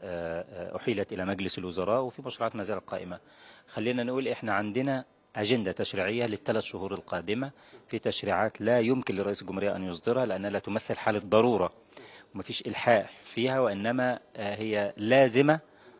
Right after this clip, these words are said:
ولكن يمكن الانتظار لحين مجيء البرلمان، آه، لإصدارها. لكن في، آه، حالات في الحقيقة تستدعي ت-، وجود السلطة التشريعية الآن وتدخل الرئيس مرسي باعتباره يمثل السلطة التشريعية الآن،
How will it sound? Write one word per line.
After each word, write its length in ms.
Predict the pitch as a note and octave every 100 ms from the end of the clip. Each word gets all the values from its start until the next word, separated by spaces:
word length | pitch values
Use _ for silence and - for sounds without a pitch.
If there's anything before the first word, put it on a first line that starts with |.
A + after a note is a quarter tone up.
| - - -
ولكن 340 | B2 D3 B2
يمكن 280 | C#3+ D3 A2+
الانتظار 440 | A2+ - A#2 B2+
لحين 500 | A2 - A2+ G#2+ A2
مجيء 260 | G#2 G#2 A#2
البرلمان، 680 | F#2 G2+ G2+ G2 G2 F#2 G2 - -
آه، 240 | F#2+ F#2
لإصدارها. 460 | F#2+ A#2 F2+ G2 - - - - -
لكن 280 | A2 A#2 -
في، 480 | A2+ - E3 E3 D3+ - -
آه، 640 | A2 G#2 G#2 G2+ G2+ G2+
حالات 600 | G#2+ - - B2 C3 C#3
في 80 | -
الحقيقة 520 | - - - B2+ -
تستدعي 540 | A#2 A#2 - C3 G#2+ F#2
ت-، 200 | A#2 A#2
وجود 320 | G2+ F#2 A#2
السلطة 280 | - A2 -
التشريعية 360 | - - G2+
الآن 260 | G2 G2+ G2+
وتدخل 440 | F#2 G2 G#2+ -
الرئيس 440 | G2 F#2+ G2 G2+ -
مرسي 220 | F#2+ -
باعتباره 480 | E2 E2 E2 G2 F#2
يمثل 320 | F#2 A#2 F2+
السلطة 320 | F2 F#2+ -
التشريعية 460 | F#2 F#2 - E2 E2+
الآن، 320 | E2+ G#2+